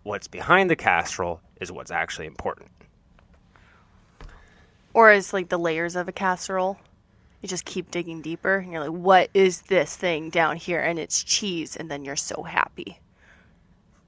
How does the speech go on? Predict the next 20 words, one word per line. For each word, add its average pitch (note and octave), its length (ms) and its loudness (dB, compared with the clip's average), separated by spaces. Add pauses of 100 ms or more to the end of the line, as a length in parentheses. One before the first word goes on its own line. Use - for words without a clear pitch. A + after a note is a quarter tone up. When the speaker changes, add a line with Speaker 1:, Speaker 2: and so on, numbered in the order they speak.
(260)
Speaker 2:
<laughs> - 80 -8 (360)
That, B3+ 200 10
I B3+ 120 10
don't B3 120 6
think G#3+ 140 0
that G3 100 6
had F#3 160 4
anything F3+ 340 -4
to D#3+ 80 -14
do F3 120 -4
with F3 120 -4
it, E3+ 100 -2
but G3 80 10
I A3+ 80 12
just F#3+ 120 2
wanna E3 140 -4
throw D#3 160 -8
that C#3+ 180 -4
in D3 100 -10
there. D3+ 220 -10